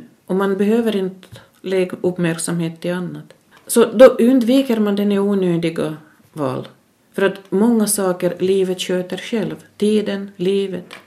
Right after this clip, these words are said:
universum, man kan se vad som helst. Många saker man behöver inte göra efter ett tag.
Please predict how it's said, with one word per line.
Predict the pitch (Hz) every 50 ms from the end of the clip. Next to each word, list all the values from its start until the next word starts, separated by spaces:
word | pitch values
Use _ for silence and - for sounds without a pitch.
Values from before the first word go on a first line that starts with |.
| _ _
universum, | - 180 185 180 180 180 180 185 190 185 185 - - 175 175
man | 175 180 180 175
kan | 185 185
se | 185 190 185
vad | 180 180 170 175
som | - 180 175
helst. | 170 156 - - - _ _ _ _ _ _ -
Många | 208 214 208 202 196
saker | - 190 180 185 185 175
man | 180 185 185 185
behöver | 185 175 180 214 226 214 175
inte | 175 175 170 180
göra | 175 175 175 170 170
efter | 170 170 - 170 165 170
ett | 170 170 -
tag. | - 180 160